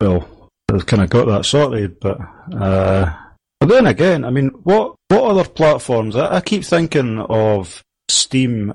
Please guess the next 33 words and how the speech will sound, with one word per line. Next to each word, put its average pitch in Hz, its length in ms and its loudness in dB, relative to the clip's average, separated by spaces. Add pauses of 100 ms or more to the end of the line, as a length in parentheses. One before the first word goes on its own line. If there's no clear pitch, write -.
as 104 520 -4 (440)
Windows 117 420 -2
gaming 95 400 -2 (420)
or 95 60 -2 (160)
P 113 80 -2
C 104 240 -2
gaming. 98 460 -4 (400)
Um, 95 640 0 (400)
is 127 220 4
that, 240 420 -2 (400)
is 131 140 0
that 196 280 0
fair? 151 560 -4
Is 110 160 -4
that, 139 340 0
I 123 40 -6
mean, 120 340 -6 (380)
do, 135 380 0
do 127 180 -6
people, 165 600 -2 (360)
uh, 139 80 2
what, - 280 -2
is 151 200 2
Steam 190 500 -6
just 135 380 -4
like 120 260 -4
a, 107 560 -2 (160)
a - 100 -2
kinda, 104 540 0
a, - 80 -6 (240)
a 104 80 -10
portal, 156 640 0
uh, 110 400 -2